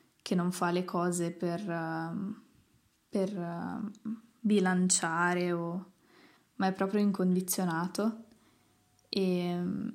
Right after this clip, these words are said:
e che consiste in una cosa semplice quanto difficile, cioè amare chi ci sta accanto. E anche nella mia vita vedo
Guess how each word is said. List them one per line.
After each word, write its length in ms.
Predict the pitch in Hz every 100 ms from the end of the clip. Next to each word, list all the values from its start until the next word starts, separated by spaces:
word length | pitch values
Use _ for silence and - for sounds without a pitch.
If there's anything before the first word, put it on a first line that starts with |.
| - _ -
e 60 | 196
che 160 | 202
consiste 680 | 190 190 185 190 190 - 196
in 240 | 190 180
una 180 | 175 180
cosa 680 | 233 220 196 175 170 165 180
semplice 680 | 180 - 180 185 190 190 190
quanto 300 | 196 196 208
difficile, 800 | 185 202 - 190 - 185 185
cioè 180 | 185 185
amare 400 | 170 175 170 175
chi 140 | 180 190
ci 120 | 185
sta 220 | - 180
accanto. 640 | 180 - 170 175 185 185
E 200 | 175 170
anche 300 | 170 180 -
nella 220 | 180 180
mia 180 | 180 180
vita 340 | 170 180 180 175
vedo 540 | 170 170 165 170